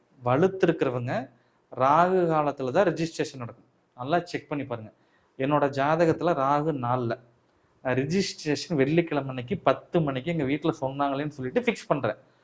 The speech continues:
ஆனா இது பத்தரைக்கு மேல தான் நடக்கும்னு எனக்கு தெரியும். அதே மாதிரி பத்தரை வரைக்கும் அந்த ரெஜிஸ்டருக்கான டாக்குமெண்ட் கையெழுத்து பண்ண முடியல. பத்தரைக்கு மேல ராகு காலத்துல தான் நடந்துச்சு. அப்போ ராகு காலம் யமகண்டம் என்பது வெறுக்கப்படக்கூடிய விஷயம் இல்ல.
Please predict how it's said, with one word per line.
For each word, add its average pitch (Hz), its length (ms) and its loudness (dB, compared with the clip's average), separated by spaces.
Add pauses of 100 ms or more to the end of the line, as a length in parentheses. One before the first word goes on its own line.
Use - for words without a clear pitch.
(200)
ஆனா 170 100 2
இது 143 120 4
பத்தரைக்கு 165 380 2
மேல 160 140 0
தான் 175 100 0
நடக்கும்னு 143 280 -2
எனக்கு 123 180 -8
தெரியும். 110 180 -14 (480)
அதே 156 260 4
மாதிரி 196 200 4
பத்தரை 190 580 4
வரைக்கும் 160 680 2
அந்த 131 160 -10
ரெஜிஸ்டருக்கான 147 520 -4
டாக்குமெண்ட் 151 420 0
கையெழுத்து 143 320 -4
பண்ண 127 200 -8
முடியல. 120 300 -4 (600)
பத்தரைக்கு 156 480 2
மேல 151 200 2
ராகு 139 280 4
காலத்துல 127 340 0
தான் 196 140 2
நடந்துச்சு. 120 440 -6
அப்போ 123 200 -8 (560)
ராகு 175 440 2
காலம் 175 260 0
யமகண்டம் 151 500 -4
என்பது 135 360 0 (340)
வெறுக்கப்படக்கூடிய 156 640 0
விஷயம் 135 300 -4
இல்ல. 120 140 -4